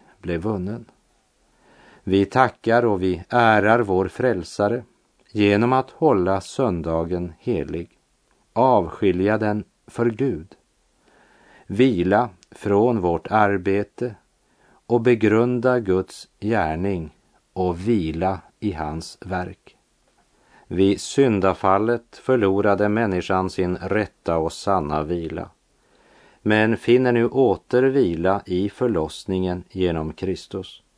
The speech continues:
Och i Hebreerbrevet påminner Gud om den fullkomliga, eviga vila som till sist väntar Guds folk och som sabbaten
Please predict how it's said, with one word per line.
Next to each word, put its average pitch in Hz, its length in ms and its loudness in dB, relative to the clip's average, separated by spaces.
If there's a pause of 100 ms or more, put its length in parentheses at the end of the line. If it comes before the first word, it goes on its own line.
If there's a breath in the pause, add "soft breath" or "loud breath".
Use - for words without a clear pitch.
(240 soft breath)
Och 104 240 2
i 98 60 6
Hebreerbrevet 104 1120 2 (120)
påminner 110 520 2
Gud 92 580 0
om 101 200 0
den 95 180 0
fullkomliga, 92 1080 -2 (100)
eviga 98 600 0
vila 85 480 -4 (240 soft breath)
som 87 260 -6
till 82 200 -4
sist - 640 -4
väntar 87 500 -4
Guds 80 420 -8
folk - 500 -8 (400 soft breath)
och 98 300 -2
som 92 340 0 (140)
sabbaten 92 880 -2